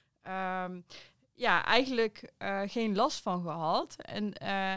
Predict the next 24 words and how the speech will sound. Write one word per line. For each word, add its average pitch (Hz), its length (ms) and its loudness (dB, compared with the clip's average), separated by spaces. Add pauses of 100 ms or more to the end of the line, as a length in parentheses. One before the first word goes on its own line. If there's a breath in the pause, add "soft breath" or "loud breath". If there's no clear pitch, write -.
(100)
nou 233 120 -2
ja, 208 180 6
en 208 80 2
naarmate, 240 600 6
zeg 226 180 -4
maar, 214 160 -2
Take 208 200 -6
Care 196 500 2
vorderde 226 460 0
en 202 360 4
de 190 60 -2
groep 196 280 -8
meer 208 220 -4
op 202 120 -6
elkaar 185 260 -6
inspeelde, 196 580 -4
dacht 190 200 -4
ik, 175 140 -8
"Dit 196 120 -4
is - 60 -4
eigenlijk 220 380 -2
gewoon 190 220 -4
een 165 200 -4
kracht." 196 580 -2